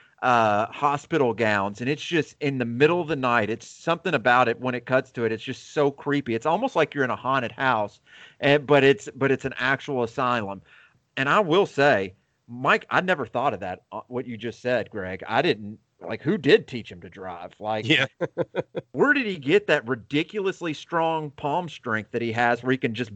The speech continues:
Speaker 1: bust open a window with an open palm slam? That's not the way you hit a window. You do a closed fist, Michael. How did you do that? But no, it, it's, it's a great sequence.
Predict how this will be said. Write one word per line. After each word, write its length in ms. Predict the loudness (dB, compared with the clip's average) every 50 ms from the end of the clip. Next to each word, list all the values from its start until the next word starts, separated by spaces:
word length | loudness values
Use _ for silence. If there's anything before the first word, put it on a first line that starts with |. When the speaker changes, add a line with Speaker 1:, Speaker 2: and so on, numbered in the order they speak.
| -4 2
Speaker 1:
bust 280 | 4 4 4 4 4 4
open 300 | 6 6 4 4 2 0
a 60 | 0
window 460 | 2 2 2 2 4 4 4 4 4
with 180 | 4 2 2 2
an 100 | 0 -2 2
open 360 | 4 4 4 4 2 -2 -2
palm 360 | -4 -4 0 2 2 2 0 -2
slam? 400 | -4 -2 0 2 2 2 2 2
That's 260 | 2 2 2 2 2
not 280 | 4 4 4 4 4
the 80 | 2 4
way 140 | 6 6 4
you 120 | 4 4 6
hit 160 | 6 6 6
a 60 | 4
window. 400 | 2 -2 -2 -2 0 0 0 0
You 140 | 0 -4 -6
do 200 | -8 -2 0 0
a 60 | 0
closed 420 | 0 0 2 2 2 2 0 -4 _ 2
fist, 300 | 2 2 2 0 -4 -8
Michael. 440 | -6 -6 -6 -6 -6 -8 -8 -8 _ _ -20 -18 _ -4
How 100 | -2 -2
did 160 | -2 -2 -4
you 100 | -8 -10
do 300 | -6 -4 -2 0 0 2
that? 380 | 2 2 2 2 0 -6 -12 -20 _ _ _ -20 -20 _ _
But 320 | 4 4 4 4 2 -2 _ -4
no, 200 | 0 2 4 6
it, 100 | 6 4
it's, 260 | 4 2 -2 -2 -4
it's 260 | -2 -2 -2 -2 -2
a 60 | -6 -8
great 360 | -4 -2 0 0 0 -2 -6
sequence. 580 | -8 -10 -10 -8 -10 -14 -18 -18 _ _ _